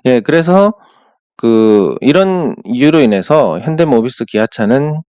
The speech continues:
상대적으로 부진할 가능성이 크고 현대글로비스는 좋아질 가능성이 크다. 지배구조 개편 이후에 현대글로비스는 일감 몰아주기 해소되고 현대차 증권은 외면받던 금융주들,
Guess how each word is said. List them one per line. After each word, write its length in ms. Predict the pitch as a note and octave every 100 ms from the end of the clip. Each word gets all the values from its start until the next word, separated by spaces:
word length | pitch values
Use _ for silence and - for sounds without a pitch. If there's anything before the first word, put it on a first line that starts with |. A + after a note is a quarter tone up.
| _
상대적으로 480 | - D#3+ E3+ C#3+ A2
부진할 360 | - G2+ B2 A2+
가능성이 380 | E2+ F#2 F#2
크고 480 | F2 - - F#3+ C4 _
현대글로비스는 920 | D3+ D3+ B2+ G#2 F2+ F2+ - A#2 F3
좋아질 340 | - F#2 F#2+ G2+
가능성이 380 | D#2+ E2 E2+
크다. 300 | - - - - - - -
지배구조 400 | - F#3+ G#3+ F#3+
개편 360 | B2+ - F#3
이후에 460 | C#3+ C3 C3 F3 A#3+ - _ _ _ _ _ _ _ -
현대글로비스는 1040 | F3 G3+ F#3+ D#3+ D3 D3 - C3+ D#3+ G#3 A#3+
일감 240 | - A#2 D#3
몰아주기 440 | B2+ B2 A#2+ A2+
해소되고 680 | A#2+ D3+ D#3 A2 D2+ E2+ - _ _
현대차 340 | - F3 F3
증권은 600 | D#3 A#2 - G#2+ B2+ D#3+ G3+ _ _
외면받던 760 | G2+ A#2+ D3 C3+ - B2+ C3 A#2+
금융주들, 840 | A2 B2 C3 A#2 G#2+ F2+ E2+ D2